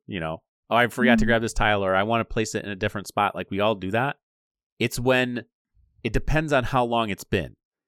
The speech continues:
Speaker 1: So if you've taken your turn and then somebody else has taken their turn and then it's the next player's turn after that and you're like, "Oh, wait, wait, wait, wait, wait.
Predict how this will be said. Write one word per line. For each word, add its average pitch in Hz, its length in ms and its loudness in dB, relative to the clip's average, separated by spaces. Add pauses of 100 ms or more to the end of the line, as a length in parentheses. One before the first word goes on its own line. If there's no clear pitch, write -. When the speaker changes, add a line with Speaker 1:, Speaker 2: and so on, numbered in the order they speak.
Speaker 1:
So 110 140 2
if 104 120 -2
you've 156 180 2
taken 170 320 0
your 131 100 2
turn 104 480 0
and 104 180 -4
then 104 120 -2
somebody 123 280 -2
else 123 140 2
has 139 140 -6
taken 110 320 -2
their 87 120 -2
turn 95 300 -2
and 101 180 -8
then 104 80 -2
it's 101 200 -4
the 95 100 -6
next 104 300 -2
player's 113 280 0
turn 104 220 -4
after 95 240 -2
that 104 140 2
and 104 80 -6
you're 117 100 2
like, 117 160 0
"Oh, 156 60 2
wait, 170 140 2
wait, 139 160 0
wait, 127 180 0
wait, 113 260 -2
wait. 104 280 -4